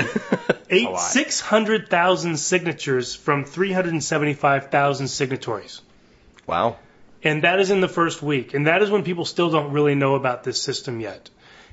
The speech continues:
Speaker 1: And, um, so what they've had to do is they say, "Okay, everything in there right now, we'll keep the five thousand threshold," but they've upped it to twenty-five thousand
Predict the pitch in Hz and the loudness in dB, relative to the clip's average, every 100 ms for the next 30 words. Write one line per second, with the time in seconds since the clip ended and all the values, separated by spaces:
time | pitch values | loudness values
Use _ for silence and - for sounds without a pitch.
0 | - 165 156 156 151 143 147 143 139 139 | -6 -2 0 2 0 -2 0 2 2 -2
1 | 127 - - - - 175 170 190 180 - | -6 -16 -20 -6 2 4 4 4 2 2
2 | 190 214 190 156 170 170 147 139 147 151 | 2 2 0 2 4 4 2 0 2 2
3 | 151 147 151 165 185 190 175 165 156 151 | 2 0 2 0 0 0 2 2 2 2
4 | 151 147 147 156 156 147 139 - 160 - | 2 0 2 4 2 0 -4 -2 -8 -6
5 | - 147 147 - 147 147 143 139 143 147 | 0 2 2 2 2 2 -2 0 0 0
6 | 156 156 160 - _ - - - - 147 | 0 0 -2 -8 _ -20 -20 -20 -2 0
7 | 139 147 143 165 160 165 135 - - 151 | 2 0 2 -2 -2 -8 -10 -12 -2 0
8 | 147 - 135 127 - 113 107 104 98 | 0 0 0 0 0 -2 -2 -6 -14